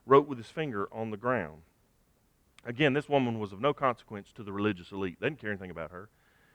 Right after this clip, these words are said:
Their hatred of Jesus was so blinding that they would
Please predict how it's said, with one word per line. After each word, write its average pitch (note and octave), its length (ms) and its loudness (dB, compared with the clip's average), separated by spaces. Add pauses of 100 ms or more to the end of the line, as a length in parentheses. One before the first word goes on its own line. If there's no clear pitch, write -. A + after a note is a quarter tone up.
(600)
Their A2 140 6
hatred F3+ 480 6
of D3+ 140 0
Jesus D#3 480 -2
was B2 100 -12
so D3+ 160 4
blinding C3 460 6
that A2 120 -2
they A#2+ 120 2
would A#2 240 -6